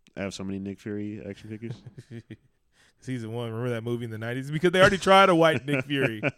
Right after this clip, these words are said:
Speaker 1: <laughs>
Speaker 2: Gave him his own movie. It was the own movie. You guys don't remem-, remember. In the nineties, eighties, D C ran everything. D C ran everything in the nineties with terrible movies.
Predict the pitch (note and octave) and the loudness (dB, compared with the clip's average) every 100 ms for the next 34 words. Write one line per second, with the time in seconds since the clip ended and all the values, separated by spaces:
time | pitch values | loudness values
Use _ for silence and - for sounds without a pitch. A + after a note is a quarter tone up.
0 | - D3 - C#3+ - D3 D3+ D#3 D#3 D3 | -6 -8 -6 -8 -8 -2 2 2 2 6
1 | E3+ G3 F#3 G#3 F#3 C#3+ F3+ G#3+ F#3+ F3+ | 8 8 6 4 6 8 10 10 6 6
2 | G#3+ G#3+ G#3+ G3+ A#3 F3+ E3+ D4+ G4+ A3 | 6 6 4 4 4 2 0 0 0 0
3 | F#3 F#3+ A3+ F#3+ F#3+ G#3 A#3 E3 C#3 _ | 0 0 -2 0 2 2 2 0 -2 _
4 | _ _ _ _ _ _ _ _ _ _ | _ _ _ _ _ _ _ _ _ _
5 | - G3 A#3 G#3+ G3 A#3+ A#3+ B3 G#3 A#3+ | -2 -2 0 2 4 4 2 0 0 0
6 | F#3+ E3+ - _ _ _ _ _ _ _ | -2 -6 -10 _ _ _ _ _ _ _
7 | _ _ _ _ - _ A#3+ C4 - B3 | _ _ _ _ -20 _ 6 6 6 4
8 | C4+ F#3+ D3 B2+ A#2 G#2 F#2 C#2+ G#2+ _ | 6 6 4 2 0 -6 -10 -12 -18 _
9 | _ _ _ _ - F3+ B3 A#3 A#3+ G#3+ | _ _ _ _ -6 -4 -2 -2 2 2
10 | F#3+ F#3 F3 E3 D#3 C#3+ C#3+ C#3 A#2 A2+ | 2 0 0 -2 -2 -2 -4 -4 -4 2
11 | F3 - G#3 G#3 F#3+ F3+ F3 G#3 E3 A#2+ | 2 4 0 2 2 2 4 2 0 -4